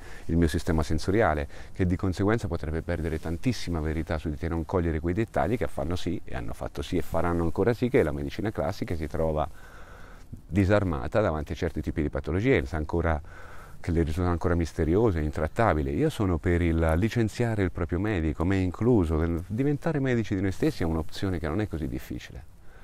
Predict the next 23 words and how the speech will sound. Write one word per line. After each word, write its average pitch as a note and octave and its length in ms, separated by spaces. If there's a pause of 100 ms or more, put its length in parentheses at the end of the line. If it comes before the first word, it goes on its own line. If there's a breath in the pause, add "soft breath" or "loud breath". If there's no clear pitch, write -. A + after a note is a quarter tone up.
Sempre F#2 380
me-, F2 180 (320 loud breath)
meno F#2+ 180
difficile F#2+ 480
che E2 80
diventare, D2+ 760 (280 loud breath)
eh, D2+ 280
gli D2+ 120
ingegneri D2 640
energetici C#2+ 840
di, A#1+ 220
di B1+ 140
se - 120
stessi F#2 360
o D#2 40
i D#2 60
costruttori E2 560
della D2 160
propria C#2+ 240
casa. D#2+ 380
La, C#2 180
la C2+ 80
salute F2 560